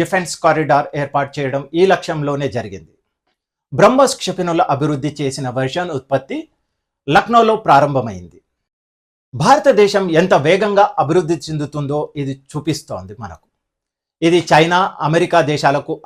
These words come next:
ఆందోళన కూడా కలిగిస్తోంది. ఈ రెండు కలిసి భారత్ అభివృద్ధిని అడ్డుకట్ట వేయాలని కూడా చూస్తున్నాయి. కానీ భారత్ ఎంత ధైర్యంగా, నిర్భయంగా ముందుకు వెళ్తున్నదో చూస్తే ఇది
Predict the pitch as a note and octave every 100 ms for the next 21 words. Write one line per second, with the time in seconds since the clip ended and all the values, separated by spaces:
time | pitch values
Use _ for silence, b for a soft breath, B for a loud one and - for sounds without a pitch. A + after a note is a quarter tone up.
0 | C3 D3 E3+ F3+ F3 D3+ D3+ D#3 C#3+ B2+
1 | B2 - F#2+ F2 D#2+ _ _ _ _ _
2 | _ F3 G#3+ F#3 F3+ G#3 A#3+ F#3+ D#3+ D#3+
3 | C#3+ C3+ G3+ G#3+ E3 C#3+ D#3+ C#3 D3+ D#3+
4 | - - D3+ C#3+ F3+ D#3 D#3 C3 D3 C#3+
5 | C#3 C#3+ C#3 C#3 D3 - B2+ - G2 D#2+
6 | - _ _ _ _ _ _ _ - C#3+
7 | D#3+ D4 _ _ _ _ _ C3+ E3+ B3
8 | C4+ - F3+ A3 F3 D#3 E3 F#3 F3+ F3+
9 | F#3 F3 D#3 E3+ F#3 F#3 F#3 F3+ D#3 D#3+
10 | E3+ D#3 D#3 D#3 D#3 D#3 D3+ D#3 D3 -
11 | F3+ - _ _ _ _ F3 E3+